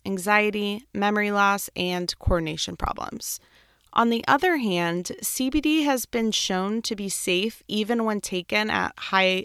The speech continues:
doses. However, there is ongoing research that shows that taking high doses of C B D over a long period of time might have adverse side effects on the liver.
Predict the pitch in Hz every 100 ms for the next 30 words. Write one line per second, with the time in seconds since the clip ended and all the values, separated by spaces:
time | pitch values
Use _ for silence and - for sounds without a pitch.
0 | - - 196 - - - - - - -
1 | - _ - 220 247 214 180 180 202 220
2 | - 330 392 381 285 254 247 208 185 185
3 | 220 226 233 - 190 185 - - 208 202
4 | 196 208 - - 196 - 220 214 214 185
5 | 180 175 196 180 180 - - 185 185 180
6 | 170 175 175 220 - - _ _ 202 196
7 | 202 190 180 185 185 - 190 185 175 160
8 | - 247 226 190 185 185 _ _ _ 190
9 | 196 202 208 196 175 202 285 - 196 180
10 | 175 170 160 - 170 165 170 208 180 -
11 | 240